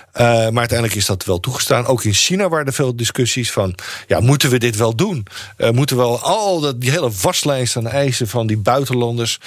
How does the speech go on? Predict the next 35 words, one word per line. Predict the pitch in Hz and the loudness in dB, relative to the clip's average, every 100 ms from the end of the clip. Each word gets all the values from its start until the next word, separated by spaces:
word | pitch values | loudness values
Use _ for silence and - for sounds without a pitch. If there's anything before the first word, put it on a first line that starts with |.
| - - - | -14 -14 -4
eh, | 113 | 0
die | 110 104 | 0 2
kapitalistische | 131 113 123 107 | 0 2 2 2
buitenlanders | 113 107 104 104 113 | 2 2 2 2 0
wel | 101 | 2
voldoen? | 113 120 | 0 2
Moeten | 139 131 | 0 0
we | 120 | -2
niet | 117 | -2
gewoon | - 113 | 0 0
ons | 107 | 0
eigen | 110 117 - | 0 0 0
systeem | - 127 107 107 - - - | 0 0 0 -2 -6 -14 -4
blijven | - 110 104 | 2 4 2
volhouden? | 98 135 110 101 92 - - - - | 0 0 2 0 -2 -6 -12 -12 -10
Uiteindelijk | - 107 113 110 110 | -2 2 2 2 0
heeft | 101 | 2
Zhu | 110 | 2
Rongji | 104 101 95 123 131 | 2 0 0 0 0
en | 104 92 87 87 - _ | 0 -2 -6 -10 -18 _
de | - | -2
groep | - 127 113 | 2 0 0
van | - 92 87 85 87 | -2 0 -2 -6 -4
liberale | 104 113 107 110 107 | 2 4 4 2 0
economen | 98 98 113 104 98 | -4 -2 -2 0 0
omheen | 98 98 98 - - - | 0 0 0 -6 -12 -4
is | - 107 | 0 2
erin | 117 101 | 2 0
geslaagd | - 113 104 98 - | 0 2 2 0 -2
om | 113 95 92 | -2 -2 -2
dat | 90 - | -4 0
toch | 117 98 | 0 4
door | 110 120 | 2 2
te | 113 | -2
drukken. | 107 104 123 | -2 -2 -6